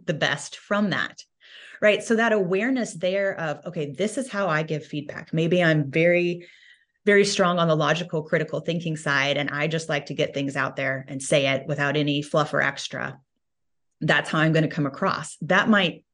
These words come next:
be aggressive to someone else, even though that's not what we're intending. So knowing it to say, "Okay, well, I just need to,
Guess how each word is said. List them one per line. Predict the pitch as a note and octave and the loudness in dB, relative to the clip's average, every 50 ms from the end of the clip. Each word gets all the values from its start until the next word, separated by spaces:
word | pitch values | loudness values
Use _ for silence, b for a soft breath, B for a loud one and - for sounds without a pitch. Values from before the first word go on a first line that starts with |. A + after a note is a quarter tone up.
| - F#3+ E3 D#3 | -12 -8 -6 -2
be | D#3 B3+ A#3+ G3+ | 0 2 4 4
aggressive | F#3 F3+ - F#3+ G3 B3 A#3+ - G#3+ F3+ - | 2 2 2 2 2 2 0 -2 -2 -2 -2
to | F3 | -4
someone | D#3+ - F3 E3 D#3+ D3+ D3+ F#3+ | -4 -4 -2 -2 0 0 2 2
else, | G#3+ G#3 G#3 - | 2 0 0 -2
even | G#3 F#3 F#3+ F3+ | -2 -2 -2 0
though | E3+ D#3 | 0 0
that's | D3+ D3 D3 - | -2 -4 -4 -4
not | D#3 C#3+ - D#3+ | -4 -4 -2 -2
what | D#3 C#3 | -4 -4
we're | B2+ C#3+ C#3 | -2 -4 -4
intending. | C3 - C#3 - - - F#3 F#3 F3 C#3+ B2+ - - D3+ B B B B B B B B B B | -4 -4 -6 -8 -6 -2 -2 -2 -2 -2 -4 -8 -12 -14 B B B B B B B B B B
So | - - G3 | 0 2 2
knowing | F#3 G3 A#3 C4+ C4+ A#3+ | 4 4 4 4 4 4
it | G#3+ E3+ - | 4 2 0
to | - E3 | -2 -6
say, | - E3+ D3+ C#3+ C#3+ | -2 0 2 2 2
"Okay, | - D#4+ - - F#3 G#3 | 0 -2 -2 -2 -2 0
well, | G3+ E3+ | 0 2
I | A2+ E3 F#3+ | 2 2 0
just | F#3+ A3+ A3 - | 0 -4 -6 -6
need | F#3+ F3+ D#3+ | -6 -4 -2
to, | E3+ D#3 D3+ C#3+ | 0 0 0 -2